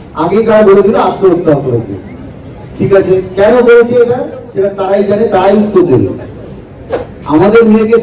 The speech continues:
দেখতে আমরা যখন হসপিটালে আসি বারোটা দশ মিনিটে, আমাদের, আমার সেই মেয়ের মুখ দেখতে তিন ঘন্টা,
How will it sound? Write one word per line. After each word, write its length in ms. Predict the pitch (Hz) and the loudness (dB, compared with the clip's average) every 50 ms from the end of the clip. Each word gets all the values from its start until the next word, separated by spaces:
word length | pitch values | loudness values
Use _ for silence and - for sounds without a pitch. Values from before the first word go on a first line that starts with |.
| 196 196 | 2 0
দেখতে 260 | 208 - - 247 233 214 226 247 - - - - - - - - - - | 0 -2 -2 0 2 2 2 2 0 -2 -8 -12 -14 -16 -18 -18 -18 -12
আমরা 220 | - 143 160 196 | -8 -6 -4 -2
যখন 200 | 208 208 214 202 | -2 -2 0 0
হসপিটালে 560 | 170 147 151 165 160 - 196 208 214 214 208 208 | 0 0 0 -2 0 0 0 0 2 2 2 2
আসি 180 | 190 - 226 214 | 0 0 -2 0
বারোটা 340 | 185 175 175 180 180 190 | 0 2 0 2 0 0
দশ 200 | 175 160 165 160 - - | 0 0 0 -2 -2 -4
মিনিটে, 300 | 170 175 160 147 156 160 190 208 - - - - - - - - - - | -6 -4 -4 -2 -2 -2 -2 -4 -6 -12 -18 -18 -20 -20 -20 -20 -18 -10
আমাদের, 500 | - 143 160 190 202 202 208 196 190 175 | -4 0 0 0 2 2 2 2 2 0
আমার 240 | 156 160 165 202 208 208 - | 0 0 0 0 0 0 0
সেই 120 | 208 208 202 | 0 0 2
মেয়ের 400 | 196 180 185 196 202 208 208 196 | 2 2 2 2 2 2 0 0
মুখ 200 | 175 175 185 185 - - | 0 0 0 -2 0 2
দেখতে 320 | 190 196 190 196 202 226 226 240 466 - - - - - - - - - - - - - - - | 2 2 2 2 -2 0 2 2 0 0 -6 -10 -12 -14 -14 -16 -16 -16 -16 -16 -16 -14 -8 -6
তিন 180 | 220 254 262 247 240 - | -4 -4 -2 -2 0 2
ঘন্টা, 320 | 202 233 233 226 - | 2 2 2 2 2